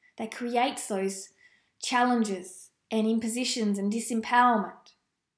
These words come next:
So self-worth and also stopping worrying about what other people think begins with us, what we're thinking, what we're focusing on, and what we're acting upon. So from today,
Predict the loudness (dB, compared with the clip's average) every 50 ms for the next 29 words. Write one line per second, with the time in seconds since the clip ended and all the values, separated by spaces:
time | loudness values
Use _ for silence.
0 | _ _ _ -20 -20 -14 -8 -4 -2 -2 0 2 4 4 4 4 2 0 0 4
1 | 6 6 6 6 6 2 -4 -10 -18 _ _ _ _ _ _ _ _ _ _ _
2 | _ _ _ _ 0 2 4 4 6 6 4 4 2 0 0 0 0 0 0 -2
3 | -4 -8 -6 -4 -2 0 0 0 2 2 2 2 4 6 6 6 6 6 4 2
4 | 2 0 0 0 0 2 2 2 2 0 -2 -4 -6 -6 -6 -8 -6 -2 -2 0
5 | 0 -2 -4 -6 -8 -8 -4 -2 -2 -2 -2 -2 -2 0 0 0 0 -2 -6 -12
6 | -16 -18 -20 -20 _ _ -4 -2 -2 -2 0 0 -2 0 2 2 2 2 2 0
7 | -2 -4 -6 -6 -16 -20 _ _ _ _ _ -20 -20 -18 _ -4 -2 2 2 2
8 | 2 2 2 2 2 2 2 2 2 2 0 -2 -2 0 -2 -2 -2 -4 -8 -14
9 | -18 _ _ _ _ _ _ _ _ _ _ _ _ _ _ _ -20 -20 -18 -8
10 | -2 0 2 4 4 2 2 0 0 0 0 0 2 0 0 0 0 -4 -4 -2
11 | -2 -2 -4 -8 -12 -16 -18 -18 _ _ _ _ _ _ _ _ _ _ _ _
12 | _ _ _ _ _ _ _ _ _ _ _ -6 0 2 2 2 2 2 2 2
13 | 2 0 -2 2 4 6 6 6 4 2 0 -4